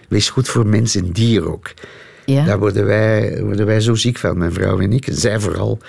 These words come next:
Speaker 1: Hoe
Speaker 2: Ja?
Speaker 1: dierenleed en, en hoe mensen zich tegen weerloze wezens kunnen gedragen.
Speaker 2: Zij is een grote dierenliefhebster.
Speaker 1: Ja, we hebben heel ons leven dieren uit het asiel gehaald en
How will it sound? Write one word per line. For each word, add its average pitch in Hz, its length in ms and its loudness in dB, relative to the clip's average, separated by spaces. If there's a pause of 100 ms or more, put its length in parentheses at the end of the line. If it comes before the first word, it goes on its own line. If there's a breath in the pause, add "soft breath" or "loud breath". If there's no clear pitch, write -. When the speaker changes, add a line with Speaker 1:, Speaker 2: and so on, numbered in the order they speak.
(460 loud breath)
Speaker 1:
Hoe - 200 -2
Speaker 2:
Ja? 165 120 4
Speaker 1:
dierenleed 104 720 0
en, - 160 -4
en - 260 -6
hoe - 180 0
mensen 101 580 0 (220)
zich - 320 -6 (320 loud breath)
tegen 101 300 2
weerloze 113 640 2
wezens 98 680 -2 (420 loud breath)
kunnen 101 240 0
gedragen. 101 680 0 (300 loud breath)
Speaker 2:
Zij 143 200 0
is 151 100 0
een 139 100 2
grote 139 360 -2
dierenliefhebster. 120 680 2
Speaker 1:
Ja, 113 60 2
we 107 80 2
hebben 101 340 0
heel 113 180 0
ons 107 180 0
leven 107 540 0 (460 loud breath)
dieren 110 500 0
uit 110 140 0
het 95 160 -4
asiel 101 360 0
gehaald 113 520 0
en 98 200 -2